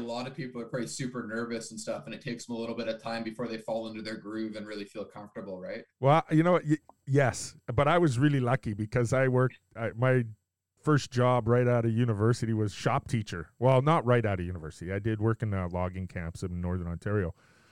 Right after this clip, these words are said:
Speaker 2: but yeah, shop teacher. So I had one lesson prep for the grade sevens, and I had, like, five or six classes there, and then I had one lesson prep for the grade eights, which was another five or six classes. So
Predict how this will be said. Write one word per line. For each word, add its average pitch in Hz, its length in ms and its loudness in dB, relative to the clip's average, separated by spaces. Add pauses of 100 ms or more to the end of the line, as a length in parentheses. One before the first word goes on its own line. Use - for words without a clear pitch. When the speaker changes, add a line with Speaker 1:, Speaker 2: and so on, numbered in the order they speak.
(200)
Speaker 2:
but 107 340 2
yeah, 139 240 2
shop 131 320 0
teacher. 98 300 -4
So 113 340 2 (500)
I 123 120 2
had 117 280 0
one 131 260 4
lesson 123 340 2
prep - 300 0
for 117 100 -2
the 113 80 2
grade 110 260 2
sevens, 98 380 -6
and 95 100 -10
I 90 40 -8
had, 90 180 -10
like, 85 160 -12
five 90 380 -8
or 87 60 -8
six - 280 -12
classes 87 520 -10
there, 87 300 -6
and 104 100 -6
then 104 160 -4 (360)
I 104 60 -12
had 101 320 -2
one 117 160 2
lesson 107 340 -4
prep - 300 -4
for 113 140 -4
the 104 80 -2
grade 110 240 2
eights, 175 260 -2
which 92 180 -6
was 95 160 -6
another 127 300 2
five 87 240 -6
or 95 60 -10
six - 260 -14
classes. 85 420 -14
So 98 220 -4